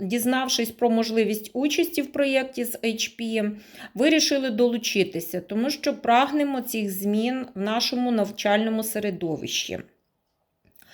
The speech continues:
Придумали концепцію, обговорили різні ідеї, які хочемо розвивати,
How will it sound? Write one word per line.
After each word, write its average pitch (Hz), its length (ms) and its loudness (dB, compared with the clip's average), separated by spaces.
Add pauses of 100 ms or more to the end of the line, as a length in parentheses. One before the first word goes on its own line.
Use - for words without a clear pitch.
(200)
Придумали 320 460 6
концепцію, 233 880 2
обговорили 220 680 0
різні 240 400 2
ідеї, 208 580 2
які 202 240 -4
хочемо 208 480 0
розвивати, 190 880 0